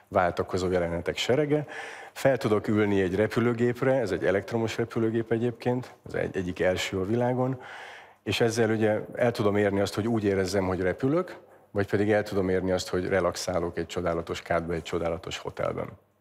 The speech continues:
Ennek egy variáció, amikor ezt interakcióval bővítem, tehát nem csak sétálni tudok, hanem az ott lévő elemekről megtudok mindenféle információt, ez a virtuális múzeum látogatás.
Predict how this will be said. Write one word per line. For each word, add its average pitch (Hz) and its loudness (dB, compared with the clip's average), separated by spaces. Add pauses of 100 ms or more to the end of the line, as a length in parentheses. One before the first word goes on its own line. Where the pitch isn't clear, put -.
(320)
Ennek 175 2
egy 135 2
variáció, 131 2
amikor 127 2
ezt 120 0
interakcióval 113 2
bővítem, 107 2
tehát 127 2
nem 147 2
csak 131 -2
sétálni 117 2
tudok, 117 0
hanem 110 2
az 104 2
ott - -2
lévő 104 4
elemekről 98 2
megtudok 98 -2
mindenféle 92 -2
információt, 104 0
ez 113 0
a 110 2
virtuális 101 2
múzeum 92 0
látogatás. 98 -2